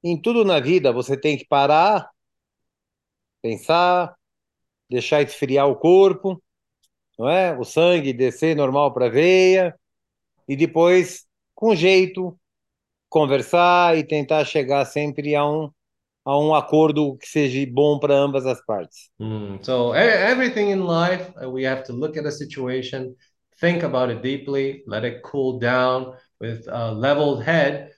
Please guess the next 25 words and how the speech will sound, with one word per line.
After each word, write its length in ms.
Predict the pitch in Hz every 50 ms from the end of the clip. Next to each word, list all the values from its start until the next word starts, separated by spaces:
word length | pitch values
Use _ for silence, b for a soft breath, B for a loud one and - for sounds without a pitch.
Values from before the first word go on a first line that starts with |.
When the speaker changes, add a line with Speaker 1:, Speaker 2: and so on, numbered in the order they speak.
| _ _ _
Speaker 2:
so 180 | - 120 113 113
that 180 | 113 113 110
we 100 | 113 117
can 240 | 113 120 113 110 107
talk 300 | - 160 190 208 - 208
it 80 | 190 190
out 240 | 208 214 196 135
with 140 | 117 104 -
someone 580 | - - 107 98 101 107 117 147 190 196 196 - 123
and 160 | 127 135 131
so 140 | - 151 143
that 140 | 143 139
we 80 | 143 135
can 180 | - 151 139 -
find 340 | - - 135 135 139 139
a 60 | 135 131
conclusion 680 | - 139 143 139 - 143 151 147 139 156 156 151 147
that 220 | 135 135 135 135
might 260 | 131 131 131 131 131
be, 280 | - 135 147 160 160 160 B B B B B B
uh, 760 | - 117 120 120 120 120 117 117 117 117 113 110 107 104 101 104 - - - - 85
well, 200 | 87 90 87 -
let's 300 | 95 117 117 113 117 -
say, 520 | - 120 113 113 113 110 110 107 104 107 -
uh, 420 | 101 104 104 104 101 98 98 98